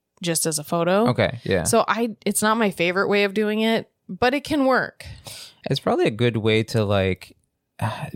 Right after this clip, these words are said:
Speaker 2: just focus on what you're doing and not worry
Speaker 1: Yes.
Speaker 2: about the, the camera, right?
Speaker 1: That is
Speaker 2: Like,
Speaker 1: nice, yeah.
Speaker 2: 'cause you can just kinda, like, I imagine you can just pose and then
Speaker 1: Mm-hmm.
Speaker 2: move and pose and move and pose, and then you don't have to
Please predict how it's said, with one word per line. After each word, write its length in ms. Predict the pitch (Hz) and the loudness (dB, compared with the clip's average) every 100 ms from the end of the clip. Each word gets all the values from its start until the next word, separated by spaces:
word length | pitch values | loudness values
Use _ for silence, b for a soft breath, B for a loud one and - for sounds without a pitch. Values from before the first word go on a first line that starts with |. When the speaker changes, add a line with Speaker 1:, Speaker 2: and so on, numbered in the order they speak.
| - | -4
Speaker 2:
just 220 | 135 131 | -2 -4
focus 520 | - 120 120 143 127 | -2 0 0 0 -2
on 240 | - 117 110 | 0 0 0
what 220 | 107 110 | 0 0
you're 200 | 101 107 | 0 -2
doing 440 | 110 120 120 123 | 0 0 2 2
and 100 | 110 | 2
not 220 | 101 165 110 | 2 2 2
worry 120 | 110 | 2
Speaker 1:
Yes. 60 | 104 | 2
Speaker 2:
about 160 | 107 - | 0 0
the, 180 | 104 101 | -2 -2
the 200 | 107 95 | -4 -4
camera, 440 | - 104 107 90 | -2 -2 0 -2
right? 80 | 85 | 0
Speaker 1:
That 160 | 139 214 | 2 2
is 140 | 208 | 0
Speaker 2:
Like, 240 | 110 - - | 0 -2 -4
Speaker 1:
nice, 220 | - - | -10 -6
yeah. 100 | 185 | -2
Speaker 2:
'cause 160 | 151 113 | 0 0
you 60 | |
can 160 | 117 113 | 0 0
just 180 | 117 - | -2 0
kinda, 220 | 117 110 | 0 2
like, 260 | 104 98 - | 2 0 0
I 60 | |
imagine 320 | 104 107 104 101 | 0 0 -2 -4
you 60 | |
can 100 | 101 | -4
just 160 | 104 - | -4 -2
pose 480 | - 101 101 101 - | 0 2 2 -2 -2
and 160 | - | -2
then 120 | 98 98 | 0 2
Speaker 1:
Mm-hmm. 80 | |
Speaker 2:
move 260 | 95 98 98 | 2 2 0
and 140 | 98 | -2
pose 340 | 101 95 95 95 | 0 0 0 0
and 100 | 95 | -2
move 220 | 92 92 | -2 -2
and 140 | 92 | -2
pose, 420 | 92 98 92 95 - | 0 0 2 0 -2
and 220 | - 101 | -2 -2
then 180 | 98 95 | -2 -2
you 140 | 98 | -2
don't 220 | 101 95 | -2 -2
have 160 | 98 95 | -2 -2
to 240 | 98 98 | -4 -4